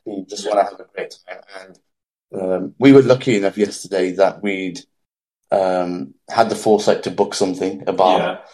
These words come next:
Speaker 1: Um, we met people.
Speaker 2: Banging place.
Speaker 1: Yeah, Frog Revolution. So if you're in
Speaker 2: Superb.
Speaker 1: Bastille in Paris ever, uh, the food was unbelievable.
Speaker 2: Yeah.
Speaker 1: It's
Speaker 2: Yeah.
Speaker 1: just, it's normal, it's normal pub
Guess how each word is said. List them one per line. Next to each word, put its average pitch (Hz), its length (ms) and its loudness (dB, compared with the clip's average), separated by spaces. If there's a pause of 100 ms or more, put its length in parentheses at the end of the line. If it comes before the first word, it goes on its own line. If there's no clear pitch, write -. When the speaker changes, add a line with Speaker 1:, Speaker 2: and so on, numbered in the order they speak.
(280)
Speaker 1:
Um, 92 280 -4
we 110 80 2
met 113 240 6
people. 110 180 0
Speaker 2:
Banging 104 320 0
place. 92 480 -6
Speaker 1:
Yeah, 98 280 4
Frog 117 340 2
Revolution. 101 480 2
So 104 140 2
if 101 140 2
you're 110 180 6
in 117 100 4
Speaker 2:
Superb. 92 220 4
Speaker 1:
Bastille 104 600 0
in 95 140 -6
Paris 98 420 4
ever, 98 340 6 (480)
uh, 95 220 8
the 98 100 2
food 113 440 2
was 92 160 -2
unbelievable. 92 580 -4
Speaker 2:
Yeah. - 140 -6 (280)
Speaker 1:
It's 147 100 4
Speaker 2:
Yeah. 135 60 2
Speaker 1:
just, 196 160 0
it's 143 140 -2
normal, 131 380 4
it's 131 180 -4
normal 160 240 2
pub 120 340 2